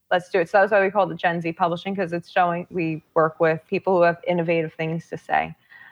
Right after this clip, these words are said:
So, um, yeah, it's, it's been great. We've published a hundred and fifteen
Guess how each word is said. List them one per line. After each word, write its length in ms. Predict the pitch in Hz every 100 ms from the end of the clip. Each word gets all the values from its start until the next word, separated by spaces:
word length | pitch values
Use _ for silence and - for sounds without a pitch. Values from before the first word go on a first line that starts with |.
| _ _
So, 420 | 196 180 175 175
um, 560 | 185 185 185 185 196 -
yeah, 300 | 214 269 381
it's, 300 | 285 220 208 -
it's 160 | 233
been 220 | - 254
great. 180 | 262 277
We've 140 | 254 -
published 260 | 220 220
a 60 | 196
hundred 320 | 202 240 247
and 120 | 233
fifteen 640 | 233 240 - 240 226 226